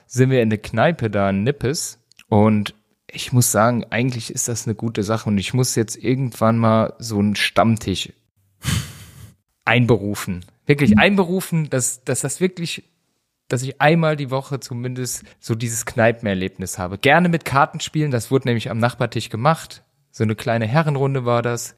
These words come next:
Die saßen da zu dritt, haben Karten gespielt und da muss ich sagen, ich glaub, da muss ich, muss ich wirklich einmal ins Leben rufen, dass ich den,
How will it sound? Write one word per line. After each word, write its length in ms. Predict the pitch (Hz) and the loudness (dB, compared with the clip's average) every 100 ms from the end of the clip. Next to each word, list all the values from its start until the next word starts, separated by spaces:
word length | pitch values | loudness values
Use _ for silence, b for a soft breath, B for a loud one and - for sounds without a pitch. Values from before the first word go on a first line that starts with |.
| - | -8
Die 60 | |
saßen 320 | 107 120 - 131 | 2 4 4 -2
da 100 | 110 | -4
zu 140 | - | -6
dritt, 340 | - 156 156 | -6 -4 -2
haben 220 | 123 120 107 | 0 -2 0
Karten 320 | 123 127 127 | 0 0 -2
gespielt 420 | 117 - 117 113 | -6 -4 -4 -4
und 180 | 101 104 | -4 -2
da 100 | 127 | -2
muss 160 | 131 | -2
ich 80 | 113 | -6
sagen, 240 | - 117 113 - | -6 -6 -6 -12
ich 120 | - | -12
glaub, 460 | - 127 139 139 - | 2 4 4 0 -8
da 100 | 113 | -4
muss 200 | 113 120 | -2 -2
ich, 240 | 123 - - _ _ - | -4 -8 -12 _ _ -8
muss 220 | 117 117 | -2 -2
ich 100 | - | -2
wirklich 400 | 127 - - - | -6 -6 -8 2
einmal 800 | 104 113 110 101 104 101 104 101 | 4 6 4 0 -2 0 2 0
ins 280 | - 104 - | -2 -2 0
Leben 260 | 101 104 98 | 2 2 0
rufen, 420 | 92 90 - 90 | -4 -6 -6 -6
dass 160 | 87 | -4
ich 160 | 92 - | -6 -4
den, 340 | 104 95 92 | -2 0 -2